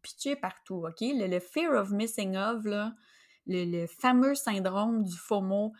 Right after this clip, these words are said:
moi, je l'ai vécu, je le vis encore. Quand je vois une offre passer, je suis comme, <gasps> « Oh mon Dieu, qu'est-ce que je fais ? Ça me tente, ça me tente. J'ai-tu besoin ?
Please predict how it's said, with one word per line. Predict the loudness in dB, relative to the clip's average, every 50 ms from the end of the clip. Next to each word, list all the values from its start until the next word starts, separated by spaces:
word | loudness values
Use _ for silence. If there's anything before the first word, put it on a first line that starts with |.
| _ -20 _ _ _ _ _ _ _ -2
moi, | 0 2 4 4 4 6
je | 4 4
l'ai | 4 2 0 -2
vécu, | -4 -4 -6 -8 -6 -4 -2 0 2 0 0
je | -2 -2 -2 2
le | 4 4
vis | 4 4 2 2 2 2
encore. | 2 0 0 2 2 2 2 0 -4 -4
Quand | -2 -2 0 0
je | -2 -2
vois | -2 -2 -2 -2
une | -2 -2 0 0 0
offre | 0 -2 -2 -2
passer, | -2 -2 -2 -2 -2 -4
je | -4
suis | -4
comme, | -4 -6 -4 -4
<gasps> « | 0 2 2 4 4 2 2 0 -2 -4 -6 -8 -10 -12 -16 _ _ _ _ _ _ _
Oh | -2 2 4 4 4 4
mon | 4 2 2 2 0 0 0 0
Dieu, | -2 -2 -2 -2 -2 0
qu'est-ce | 0 -2 -2 -2
que | -2 -4
je | -4 -2
fais ? | -2 -2 -2 0
Ça | 0 -2
me | -2 -2
tente, | 0 2 2 4 4 2 0 -4
ça | -6 -6
me | -6 -6
tente. | -6 -8 -10 -8
J'ai-tu | -10 -12 -14 -12 -12 -12 -12 -10
besoin ? | -10 -12 -12 -12 -12 -12 -12